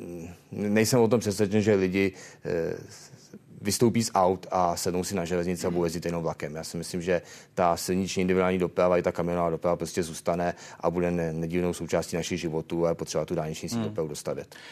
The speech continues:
Speaker 2: Eh, dobře, tak kdy dostavíte obchvat Prahy?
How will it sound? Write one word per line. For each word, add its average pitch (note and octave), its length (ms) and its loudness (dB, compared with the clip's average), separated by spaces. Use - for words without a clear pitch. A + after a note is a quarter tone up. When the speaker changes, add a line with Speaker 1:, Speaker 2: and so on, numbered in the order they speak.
Speaker 2:
Eh, - 20 -16
dobře, A2 480 2
tak A2 160 -2
kdy A2 280 2
dostavíte G#2 520 0
obchvat F#2 340 -6
Prahy? G#2 320 -4